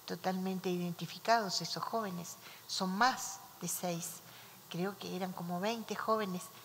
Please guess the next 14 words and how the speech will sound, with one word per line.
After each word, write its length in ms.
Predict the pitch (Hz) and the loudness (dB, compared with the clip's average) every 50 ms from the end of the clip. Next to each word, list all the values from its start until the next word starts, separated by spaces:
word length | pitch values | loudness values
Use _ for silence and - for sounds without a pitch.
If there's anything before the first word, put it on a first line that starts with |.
| - - | -12 -8
que 80 | - 175 | -8 -4
estaban 320 | - - 185 190 190 185 | 0 2 4 4 4 2
en 120 | 185 185 | 2 0
un 80 | 185 180 | 0 0
campamento, 680 | - - 180 175 175 180 180 190 202 190 180 - 180 175 - - - - - - - | 2 2 2 2 2 2 2 2 2 2 0 0 -2 -4 -6 -10 -16 -16 -16 -12 -6
eran 300 | 170 175 180 170 165 160 | 0 2 2 4 2 2
jóvenes 480 | - - - 190 196 196 185 185 175 | 0 0 0 0 0 2 0 0 -2
de 60 | - 180 | -2 -2
la 80 | 185 | -4
Juventud 480 | - - - 185 185 185 180 - 180 185 - - - - - - | -4 -2 -2 -4 -2 -2 -4 -4 -6 -8 -8 -12 -14 -14 -12 -4
Comunista 560 | - 180 175 180 190 214 233 - - - 208 | -2 0 0 0 0 -2 -4 -4 2 2 2
que 100 | 190 - | 2 2
estaban 380 | 170 - - 180 180 185 180 180 | -2 0 2 2 4 4 2 0
reunidos 580 | 185 185 185 196 208 220 220 208 202 180 - | 0 -2 -2 -2 -4 -2 -2 -2 -4 -4 -6